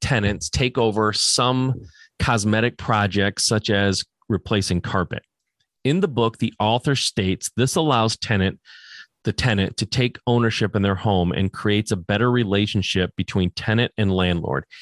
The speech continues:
He explains that he has the tenant find the carpet they want and the installer, and then give the bill to the landlord to write the check. I'm just curious if you have ever tried this or what you think of this strategy."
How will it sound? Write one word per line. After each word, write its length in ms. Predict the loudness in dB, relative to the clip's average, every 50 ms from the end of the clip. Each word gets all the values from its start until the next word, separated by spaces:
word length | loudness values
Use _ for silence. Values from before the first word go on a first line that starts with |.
| -20 -20 -10 -4
He 160 | -2 0 0
explains 680 | -2 -2 -4 -6 -2 0 2 2 4 4 2 2 2
that 160 | 2 0 0 0
he 260 | 0 2 2 2 2
has 640 | 2 2 2 2 4 4 2 2 2 0 -4 -8 _ _ _ _ _ _ _ _ _ _ _ _ _ _ -4
the 80 | -4
tenant 580 | -4 -4 -4 0 2 2 4 4 2 0 -2 -4
find 320 | -4 0 2 2 2 2
the 60 | 0
carpet 400 | 0 0 0 0 0 0 0 0
they 120 | 0 2 2
want 400 | 2 2 2 2 2 0 -2 -4 _ _ _ _ _ _ -2
and 240 | 0 2 2 2 4
the 120 | 4 4 2
installer, 720 | 2 2 0 -2 0 0 2 2 2 2 2 2 0 0 _ 0
and 120 | 0 2
then 320 | 2 2 2 2 0 -2 -4 -2
give 320 | 0 2 2 2 0 0
the 80 | -2 -4
bill 300 | -2 0 0 2 2 2
to 120 | 0 0 0
the 120 | 0 0
landlord 540 | 2 2 2 2 2 2 2 2 2 0 0
to 120 | -2 -2
write 220 | 0 0 0 -2 -4
the 60 | -8
check. 420 | -10 -6 -6 -4 -6 -6 -10 -16 _ _ -20 -20 -20 -16 -6 -2
I'm 140 | 0 0 0
just 280 | 2 2 0 0 0 -2
curious 440 | -4 0 2 2 4 2 2 2 0
if 160 | -2 0 2
you 100 | 2 2
have 140 | 2 0 -4 _ _ -4
ever 360 | -2 0 2 2 2 2 2
tried 540 | 0 -2 -4 -2 0 2 2 2 2 0 0
this 300 | 0 0 0 0 -2 -4 -6 _ 0
or 160 | 0 2 2
what 180 | 2 2 0
you 100 | 0 0 0
think 160 | 0 0 0
of 60 | 0
this 140 | 0 0 -2
strategy." 640 | -2 -2 0 0 0 0 -2 -2 -4 -6 -6 -8